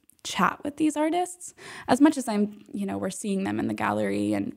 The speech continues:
and getting to, um, talk with them, um, it's, it's a little bit more casual at the opening, which is, which is so fun to just really hear, like, what their lives are like and what they're up to and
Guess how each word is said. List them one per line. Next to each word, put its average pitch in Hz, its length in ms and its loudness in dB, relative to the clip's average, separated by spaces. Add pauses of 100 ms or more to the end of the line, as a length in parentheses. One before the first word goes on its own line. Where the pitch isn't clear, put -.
and 202 100 0
getting 208 260 -2
to, 208 500 -4
um, 214 320 -4 (680)
talk 240 320 4
with 202 160 -6
them, 214 340 -2 (340)
um, 196 220 -2 (120)
it's, - 300 -8 (380)
it's 220 140 0
a - 20 2
little 240 140 6
bit 240 160 0
more 202 140 -2
casual - 460 -2
at 277 120 -4
the 277 140 2
opening, 277 420 4
which 233 160 -2
is, 202 300 -4
which - 180 -8
is 208 100 -6
so 220 160 -4
fun 214 440 4
to 220 100 -2
just - 240 -6
really 240 240 4
hear, 208 380 -4
like, - 280 -6 (340)
what 214 180 4
their 226 120 -2
lives 202 360 0
are 233 80 -4
like 214 340 -2
and 190 120 -2
what 208 180 -4
they're 208 120 -2
up - 200 -4
to 214 460 -2
and 220 220 -2